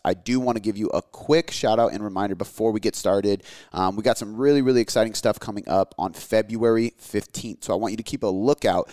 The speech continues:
for the new, revamped, and relaunched Tailored Trainer.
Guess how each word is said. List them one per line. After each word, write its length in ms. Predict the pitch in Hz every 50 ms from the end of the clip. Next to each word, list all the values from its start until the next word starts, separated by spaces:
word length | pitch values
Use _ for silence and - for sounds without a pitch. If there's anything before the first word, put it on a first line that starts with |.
| - - - _ _
for 160 | - 120 120
the 200 | 101 95 104 101
new, 600 | 101 101 107 123 131 139 147 156 165 170 165 - _ -
revamped, 800 | 92 101 104 123 135 135 117 113 110 107 107 107 110 - - - -
and 120 | 98 98
relaunched 760 | 87 92 117 156 175 151 123 110 101 101 104 107 - - - _ _ -
Tailored 520 | - - 120 117 110 110 113 113 110 101 - _ _
Trainer. 480 | - - - 95 98 92 85 - 50